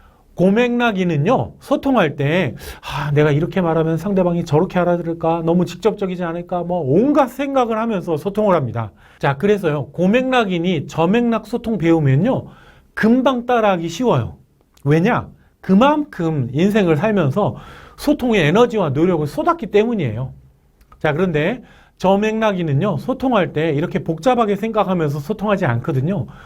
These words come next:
그냥 있는 그대로 내 생각과 감정을 표현하는 건데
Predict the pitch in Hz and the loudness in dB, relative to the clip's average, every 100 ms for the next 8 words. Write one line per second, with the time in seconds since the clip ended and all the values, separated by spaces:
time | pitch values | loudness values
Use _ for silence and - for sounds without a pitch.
0 | - - 247 277 156 - - _ 196 226 | -10 0 2 2 -2 -12 -20 _ 2 4
1 | 294 339 294 294 262 262 190 180 214 269 | 6 4 2 4 4 6 6 6 4 2
2 | 262 254 247 202 185 196 208 202 - 294 | 0 0 -2 -2 0 2 0 0 0 2
3 | 269 233 165 147 185 170 | 4 4 2 0 2 0